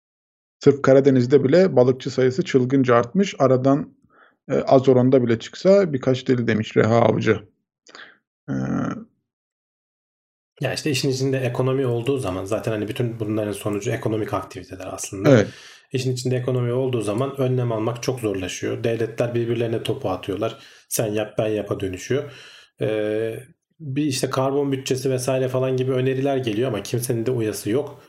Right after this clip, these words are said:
Speaker 2: Bilmiyorum nasıl olacak. Yani bu çok yakınlaştı artık. Hani iki bin otuzlar, iki bin elliler deniyor en fazla. Ee, ama hani kimsenin bir önlem alası yok.
Speaker 1: Yani her sene de en üç-, öne çekiliyor. Yani durdurma falan da yok. Hani o senede durduk diyemiyoruz bile.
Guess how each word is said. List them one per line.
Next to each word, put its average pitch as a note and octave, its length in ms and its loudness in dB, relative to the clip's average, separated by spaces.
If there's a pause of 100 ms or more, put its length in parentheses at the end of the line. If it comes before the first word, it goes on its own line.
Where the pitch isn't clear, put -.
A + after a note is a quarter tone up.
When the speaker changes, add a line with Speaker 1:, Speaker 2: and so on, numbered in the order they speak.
(340)
Speaker 2:
Bilmiyorum B2 360 0
nasıl B2 260 -2
olacak. F#2 360 -8
Yani G#2 220 -2
bu G#2+ 240 -4 (500)
çok C#3 200 -2
yakınlaştı C3+ 580 0
artık. G#2 260 -6
Hani G2+ 120 -2
iki G#2+ 240 -6
bin A2+ 80 -2
otuzlar, G#2 400 -4
iki G#2 200 -6
bin A2 120 -2
elliler A2 480 -2
deniyor F#2 280 -6
en G2 140 -4
fazla. - 540 -6 (300)
Ee, A2 220 -10 (420)
ama C3+ 200 -2
hani C3+ 140 -2
kimsenin B2+ 440 -2
bir C3 60 0
önlem A#2+ 300 0
alası G2+ 320 -4
yok. - 200 -4 (360)
Speaker 1:
Yani B2+ 180 10
her F3 140 8
sene F#3+ 260 2
de A#3 60 6
en G#3+ 120 4
üç-, A3 220 2
öne G#3 200 6
çekiliyor. C3+ 420 0
Yani C3 120 0
durdurma D#3+ 420 6
falan G3 340 6
da F3+ 60 2
yok. C3 140 2
Hani C#3 120 0
o D3+ 100 2
senede E3 420 0
durduk E3 400 0
diyemiyoruz E3 580 6
bile. E3 280 0